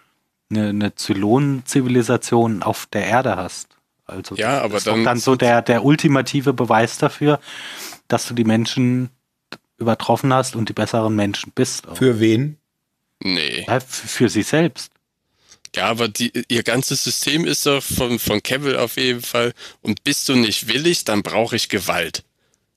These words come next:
Speaker 2: Also wenn er sagt, ja, wenn die einfach nicht kooperieren wollen, dann schlachten wir sie doch alle ab.
Speaker 1: Ja, Cavill, ja.
Speaker 2: Ja, aber das
Speaker 1: Aber
Speaker 2: wirft,
Speaker 1: es gibt ja
Speaker 2: ne,
Speaker 1: mehr.
Speaker 2: er bleibt ja trotzdem noch in dieser,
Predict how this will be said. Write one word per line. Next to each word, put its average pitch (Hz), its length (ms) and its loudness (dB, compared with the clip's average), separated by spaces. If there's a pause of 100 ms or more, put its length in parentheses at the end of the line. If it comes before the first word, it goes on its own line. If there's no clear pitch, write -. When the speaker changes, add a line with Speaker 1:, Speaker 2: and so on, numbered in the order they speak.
Speaker 2:
Also 107 280 -2
wenn 120 160 2
er 113 80 2
sagt, 101 220 -2
ja, 92 160 0
wenn 98 140 0
die 98 120 0
einfach 87 320 -4
nicht 98 180 -2
kooperieren 92 600 0
wollen, 139 140 2
dann 123 100 2
schlachten 113 420 -2
wir 117 100 0
sie 110 120 -2
doch 120 220 -2
alle 87 280 -4
ab. - 100 -4
Speaker 1:
Ja, 104 160 0
Cavill, 101 540 -2 (180)
ja. 92 460 -8
Speaker 2:
Ja, 123 180 2
aber 113 200 -2
das 123 200 0
Speaker 1:
Aber 151 120 0
Speaker 2:
wirft, 107 100 0
Speaker 1:
es - 80 -6
gibt - 180 -6
ja 104 80 2
Speaker 2:
ne, 104 80 2
Speaker 1:
mehr. 110 180 2
Speaker 2:
er 117 60 0
bleibt 135 320 0
ja 123 60 0
trotzdem 175 480 0
noch 107 160 2
in 110 180 0
dieser, 104 480 0